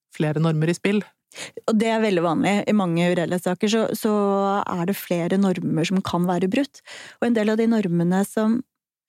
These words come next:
Speaker 2: altså, de som er veldig kjent, er jo nettopp disse alvorlige bruddene, fabrikasjon, falsifikasjon. Men andre normer som skaper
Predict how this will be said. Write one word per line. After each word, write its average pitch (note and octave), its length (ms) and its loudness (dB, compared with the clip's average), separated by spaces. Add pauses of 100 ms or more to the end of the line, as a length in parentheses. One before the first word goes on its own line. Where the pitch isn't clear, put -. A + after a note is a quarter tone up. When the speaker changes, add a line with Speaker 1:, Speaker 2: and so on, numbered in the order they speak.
Speaker 2:
altså, A#3 220 0 (720)
de G#3 140 2
som A#3+ 180 0
er A3+ 80 0
veldig G#3+ 180 0
kjent, F#4 380 -4
er F#3+ 220 0
jo F#3+ 120 -8
nettopp G3+ 280 -4 (500)
disse F3 220 -4 (100)
alvorlige F#3 540 0
bruddene, F3 420 2
fabrikasjon, F#3 920 0
falsifikasjon. A3 880 -2 (1120)
Men B3+ 200 2 (400)
andre A#3 320 2
normer G3 300 2
som B3 220 2 (120)
skaper G#3+ 880 -4